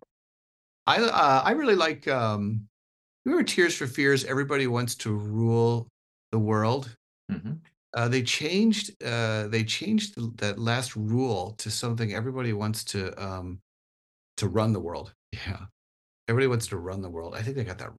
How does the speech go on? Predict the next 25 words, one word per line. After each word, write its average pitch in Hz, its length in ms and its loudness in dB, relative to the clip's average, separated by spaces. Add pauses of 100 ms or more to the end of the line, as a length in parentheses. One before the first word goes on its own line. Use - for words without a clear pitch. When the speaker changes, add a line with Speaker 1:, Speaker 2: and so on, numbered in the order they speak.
Speaker 1:
wrong. 65 240 -14 (460)
They 127 80 2
softened 127 480 2
it 92 100 -6
too 95 140 -8
much. - 260 -14 (380)
The, 180 80 -6
the 127 260 -8 (160)
fact 160 200 -2
of - 40 -20
the 131 60 -2
matter 110 260 4
is 101 160 0
everybody, 120 400 -4
there 123 280 -4
t-, 117 120 -6
there 151 140 -8
are 196 100 -2
too 202 160 -6
many 98 120 -4
people 92 260 -8
who 80 60 -12
want 85 140 -10
to 90 80 -10
rule 87 460 -8